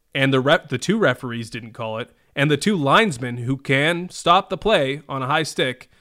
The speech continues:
decided not to call it either because guess what? It was overtime and the whistles go away. But even, like,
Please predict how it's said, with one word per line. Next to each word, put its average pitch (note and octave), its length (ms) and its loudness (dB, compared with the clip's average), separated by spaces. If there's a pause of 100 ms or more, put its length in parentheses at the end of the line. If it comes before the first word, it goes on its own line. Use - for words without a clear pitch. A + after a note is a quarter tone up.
(140)
decided C3+ 400 -2
not C3 160 -6
to B2+ 80 -12
call B2+ 200 -2
it B2 60 -6
either C#3+ 240 2
because C3+ 320 -2
guess C#3 300 -8
what? G#2+ 240 -12 (320)
It C#3+ 80 -2
was C3 180 -2
overtime A#2 500 -4
and A2+ 120 -8
the A#2+ 40 -6
whistles A#2 360 -8
go A2+ 160 -8
away. G#2 340 -10 (680)
But F3 140 2
even, G#3 300 2
like, D#3 440 -2